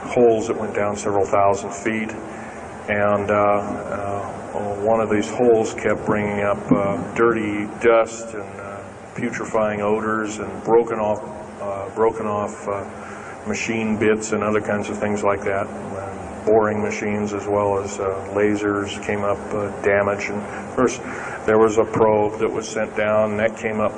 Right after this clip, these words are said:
totally missing, and so people were sent down there, and I was one of the people. And, uh, when I got down there, of course, the odor was, and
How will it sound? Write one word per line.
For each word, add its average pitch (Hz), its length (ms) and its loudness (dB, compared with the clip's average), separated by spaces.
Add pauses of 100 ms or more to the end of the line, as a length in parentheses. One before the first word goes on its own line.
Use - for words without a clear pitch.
totally 104 320 0
missing, 101 440 -2
and 104 220 -4 (420)
so 107 460 4
people 156 240 4
were 98 120 4
sent 92 240 -2
down 85 220 -2
there, 82 140 -8 (240)
and 104 80 -4
I 104 80 2
was 107 140 -2
one 107 220 2
of 95 60 -4
the - 60 -8
people. 117 220 0 (1400)
And, 110 380 2
uh, 110 260 2
when 110 160 0
I 110 360 4 (440)
got 107 220 4
down 113 280 6
there, 104 240 2
of 101 80 -2
course, 110 300 2
the 104 160 0
odor 110 260 6
was, 101 280 0
and - 260 -4